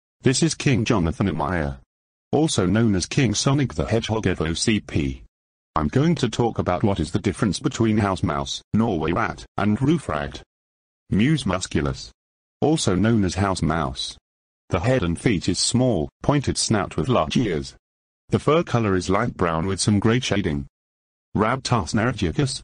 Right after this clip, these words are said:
also known as Norway rat, brown rat, common rat, Hanover rat, Narragansett rat, city rat, house rat, sewer rat, barn rat, water rat, and wharf rat. This rat has blunt nose, small eyes, small ears,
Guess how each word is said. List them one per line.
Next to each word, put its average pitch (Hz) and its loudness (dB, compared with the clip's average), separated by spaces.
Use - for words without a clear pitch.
also 139 2
known 104 2
as 87 -2
Norway 92 0
rat, 95 -2
brown 135 2
rat, 110 -4
common 135 2
rat, - -4
Hanover 120 0
rat, - -4
Narragansett 98 2
rat, 107 -4
city 120 2
rat, 101 -4
house 95 0
rat, 101 -2
sewer 135 2
rat, 95 -4
barn 104 0
rat, 95 -4
water 113 2
rat, 87 -4
and 123 2
wharf 139 0
rat. 73 -6
This 135 0
rat 110 0
has 117 0
blunt 85 0
nose, 104 -2
small 123 2
eyes, 123 -4
small 123 2
ears, 123 0